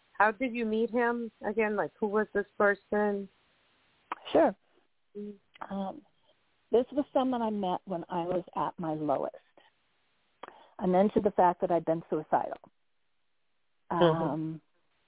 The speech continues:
Speaker 2: at the time that I was suicidal, I was renting a room in a house with some friends,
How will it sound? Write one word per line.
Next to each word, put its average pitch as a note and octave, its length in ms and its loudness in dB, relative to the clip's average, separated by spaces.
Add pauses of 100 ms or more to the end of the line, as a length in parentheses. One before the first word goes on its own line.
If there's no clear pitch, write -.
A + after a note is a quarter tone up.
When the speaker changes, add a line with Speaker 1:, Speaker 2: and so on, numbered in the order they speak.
(200)
Speaker 2:
at G3 140 4
the - 100 -2 (120)
time F3+ 280 -2
that F3+ 80 -4
I D3+ 160 0
was F3+ 360 2
suicidal, E3+ 680 -2 (800)
I F3 220 4
was F3 240 -2
renting G#3 360 0
a D#3 40 -6
room F3+ 280 -4
in D#3 60 -4
a E3 80 -8
house E3+ 360 4 (240)
with D#3+ 160 -8
some F3+ 120 -4 (100)
friends, D#3 380 -2